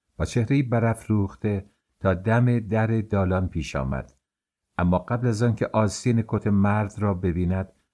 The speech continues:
رویش را برگرداند. یک قدم برگشت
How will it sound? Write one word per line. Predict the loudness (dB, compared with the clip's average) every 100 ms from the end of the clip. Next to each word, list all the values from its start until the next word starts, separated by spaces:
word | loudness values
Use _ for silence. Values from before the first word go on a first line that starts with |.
| _
رویش | 0 2 2 0 -2
را |
برگرداند. | 0 0 -2 -6 -6 -8 -10 -14 -20 -20 _ _ _ _ -2
یک | 0 0 -2
قدم | -2 -2 0
برگشت | 0 -2 -4 -6 -10 -20